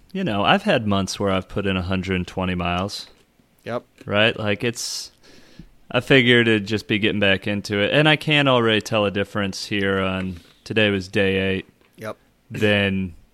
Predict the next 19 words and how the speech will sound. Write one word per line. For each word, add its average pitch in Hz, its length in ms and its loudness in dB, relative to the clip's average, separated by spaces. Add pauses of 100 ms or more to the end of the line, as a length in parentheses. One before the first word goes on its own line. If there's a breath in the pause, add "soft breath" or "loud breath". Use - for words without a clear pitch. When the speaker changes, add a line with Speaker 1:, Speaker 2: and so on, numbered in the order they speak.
(120)
Speaker 1:
how 101 220 0
I 92 60 0
was 85 100 -6
feeling 95 260 -4
on 90 140 -6
day 90 220 -6
three. 90 560 -8 (420 soft breath)
Speaker 2:
Yeah. 98 240 -10 (240)
Speaker 1:
To 147 120 0
your 120 160 4
point 123 260 0
about 104 200 2
it 90 60 -6
being 98 180 -2
a 92 60 -6
primary 95 440 -2
modality, 90 840 -4
I 95 180 -4
am 90 640 -6